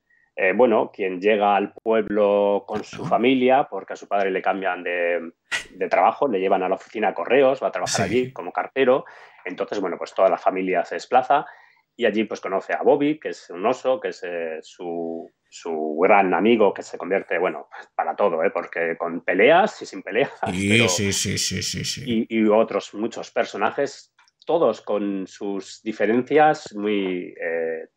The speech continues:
Speaker 1: muy graciosos al final, porque, pero eso sí, ¿eh? Pero con un poco malicia también, ¿eh? <laughs> Tenía cierta
Speaker 2: Tiene
Speaker 1: malicia algunos de ellos, ¿eh?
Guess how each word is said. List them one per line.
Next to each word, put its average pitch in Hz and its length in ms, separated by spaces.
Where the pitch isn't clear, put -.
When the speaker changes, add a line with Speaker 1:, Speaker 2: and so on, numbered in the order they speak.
Speaker 1:
muy 117 160
graciosos 107 520
al 92 100
final, 101 260
porque, 85 340
pero 139 140
eso 156 140
sí, 101 160
¿eh? 110 140
Pero 98 260
con 95 160
un 104 100
poco - 180
malicia 85 360
también, 90 340
¿eh? 113 100
<laughs> - 100
Tenía 113 220
cierta 143 220
Speaker 2:
Tiene 185 80
Speaker 1:
malicia 127 320
algunos 113 280
de 101 140
ellos, 98 280
¿eh? 131 160